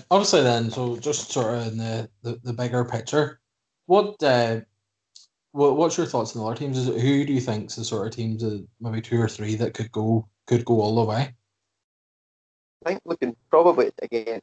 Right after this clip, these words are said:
Speaker 2: the top four in the world, your America, uh, France, Germany, and England, they're all, they're all such great sides. I mean,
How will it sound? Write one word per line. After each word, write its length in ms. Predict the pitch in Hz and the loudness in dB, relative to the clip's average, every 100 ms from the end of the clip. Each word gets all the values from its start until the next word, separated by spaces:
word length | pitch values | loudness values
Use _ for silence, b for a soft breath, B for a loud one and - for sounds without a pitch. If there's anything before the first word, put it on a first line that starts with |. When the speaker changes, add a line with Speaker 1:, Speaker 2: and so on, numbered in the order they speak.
| - | -12
Speaker 2:
the 80 | 117 | 0
top 220 | - 160 - | 2 2 2
four 100 | 131 | 0
in 60 | 120 | 2
the 80 | 113 | 4
world, 340 | 117 120 120 _ _ | 4 2 -2 _ _
your 180 | 104 104 - | -4 -4 -6
America, 560 | 117 113 117 - 113 - _ | -2 0 0 0 -2 -2 _
uh, 220 | 110 104 101 _ _ | 0 0 -2 _ _
France, 380 | 110 110 113 - - | 2 2 0 -12 -2
Germany, 400 | 110 113 110 113 _ 113 | 0 0 -6 -6 _ -4
and 200 | 110 107 - | -4 -4 -4
England, 360 | 123 139 135 - _ _ _ _ _ | 0 2 0 -4 _ _ _ _ _
they're 140 | - | -2
all, 160 | 139 151 | 2 4
they're 140 | 135 | 6
all 120 | 143 151 | 6 6
such 220 | 120 - - | 0 -4 -2
great 220 | 127 - | -2 0
sides. 360 | 127 127 131 | 2 2 0
I 40 | 120 | -4
mean, 340 | 120 113 107 | -6 -6 -12